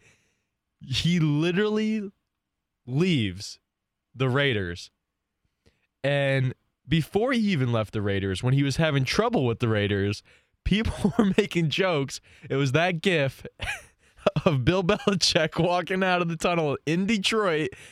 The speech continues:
not high-fiving those kids on the side, <laughs> just walking right out.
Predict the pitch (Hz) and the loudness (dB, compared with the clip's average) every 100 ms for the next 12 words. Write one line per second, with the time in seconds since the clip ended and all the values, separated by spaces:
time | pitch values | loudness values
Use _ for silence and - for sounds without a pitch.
0 | 214 120 120 151 175 180 196 196 196 180 | -6 -2 0 2 2 2 0 0 0 0
1 | 180 170 175 175 - 190 170 175 175 - | 2 0 0 -2 -2 -2 0 -2 -2 -2
2 | 170 156 156 143 147 - - - 180 175 | 0 0 0 -2 -4 -6 -18 -4 -2 -2
3 | 165 156 156 165 156 | -2 -2 0 0 -2